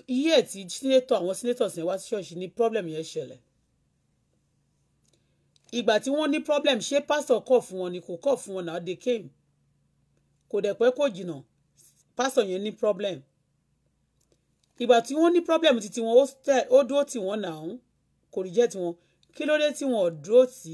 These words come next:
í? Kí ló dé tí gbogbo wọn fi sá? Kí ló dé tí wọ́n fi dì pẹ̀lú ẹ̀ bẹ́ẹ̀?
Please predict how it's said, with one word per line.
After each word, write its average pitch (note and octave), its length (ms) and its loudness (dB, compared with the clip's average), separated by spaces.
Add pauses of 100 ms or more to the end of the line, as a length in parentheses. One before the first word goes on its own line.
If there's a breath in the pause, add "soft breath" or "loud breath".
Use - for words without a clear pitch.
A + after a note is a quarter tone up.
(100)
í? A#3+ 120 -14 (540)
Kí C4+ 100 -2
ló C#4 140 6
dé C4+ 160 4
tí C4+ 160 -8
gbogbo A3 240 0
wọn A#3 120 -4
fi A3 120 -10
sá? B3 340 0 (920)
Kí C#4+ 100 -4
ló C#4 100 10
dé C#4 120 10
tí C4+ 120 -6
wọ́n C4 140 2
fi A#3 140 -6
dì G3+ 200 -6
pẹ̀lú F#3 280 -2
ẹ̀ G#3 80 2
bẹ́ẹ̀? F#3+ 220 0